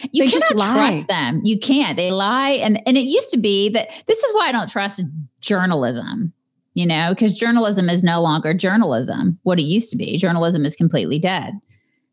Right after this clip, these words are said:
Speaker 1: It's, it, you know, they don't check. They don't check sources. They just run with it. It's all gossip. It's like a huge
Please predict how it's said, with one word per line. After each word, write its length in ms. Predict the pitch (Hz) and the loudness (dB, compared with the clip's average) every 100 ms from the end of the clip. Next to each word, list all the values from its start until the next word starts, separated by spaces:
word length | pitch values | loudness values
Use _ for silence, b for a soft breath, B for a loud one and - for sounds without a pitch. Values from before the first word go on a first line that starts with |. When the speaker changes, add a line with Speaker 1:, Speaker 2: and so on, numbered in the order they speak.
| - | -8
Speaker 1:
It's, 340 | 185 180 - - - | -6 -6 -6 -10 -8
it, 180 | 175 | -6
you 100 | 208 | 0
know, 140 | 196 156 | 0 2
they 120 | 175 | 0
don't 180 | 208 208 | -2 -2
check. 640 | - 240 294 453 - - - | -2 -2 0 -2 -6 -12 -4
They 80 | 202 | 0
don't 140 | 208 | 0
check 200 | 226 196 | 0 -4
sources. 720 | - 214 202 233 311 320 349 | -4 0 0 2 2 2 2
They 160 | 269 269 | 2 2
just 240 | 240 302 | 2 2
run 280 | 233 214 339 494 | 2 2 2 0
with 200 | 262 - | -2 0
it. 220 | 87 - | -4 -2
It's 160 | 220 226 | -2 0
all 280 | 330 403 226 | 0 2 0
gossip. 540 | - 262 440 - 151 | 0 -2 0 -2 -2
It's 140 | 180 - | -2 -2
like 140 | 196 | -4
a 40 | 202 | -4
huge 640 | - 220 233 233 208 - | -2 0 2 2 0 -4